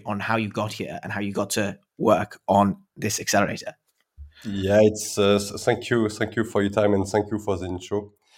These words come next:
Speaker 2: Uh, yeah, it's, it's, it's difficult to explain why I'm here right now. Okay, uh, many journeys don't make much sense. You just, just happen and you're there. But, but basically, I, I will try to make it short.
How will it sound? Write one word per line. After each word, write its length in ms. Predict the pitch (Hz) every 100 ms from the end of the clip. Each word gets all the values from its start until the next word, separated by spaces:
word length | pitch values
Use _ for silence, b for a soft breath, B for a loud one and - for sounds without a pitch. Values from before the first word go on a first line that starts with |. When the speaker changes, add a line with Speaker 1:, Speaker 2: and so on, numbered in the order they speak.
| b b b b -
Speaker 2:
Uh, 300 | 113 120 120
yeah, 180 | 175 185
it's, 220 | 160 -
it's, 200 | 147 -
it's 120 | 139
difficult 480 | 120 151 156 160 147
to 60 | 127
explain 440 | - - 123 113
why 180 | 110 104
I'm 140 | 101
here 240 | 95 110 104
right 200 | 98 98
now. 200 | 104 95
Okay, 300 | 80 80 104 104 -
uh, 380 | 92 85 - - - 92 _ _
many 260 | 101 113 123
journeys 400 | 107 123 120 120
don't 180 | 113 113
make 200 | 110 107
much 220 | 107 -
sense. 520 | - 113 98 - -
You 80 | 98
just, 300 | 92 107 - _ 101
just 160 | 110 -
happen 260 | 107 127
and 200 | 120 101
you're 100 | 98
there. 280 | 92 92 85 b b b b b 95
But, 300 | 110 104 104
but 180 | 110
basically, 560 | 107 127 - 143 - 143
I, 160 | 120 110
I 100 | 107
will 120 | 113
try 160 | -
to 100 | -
make 200 | 110 101
it 100 | 104
short. 320 | - - 110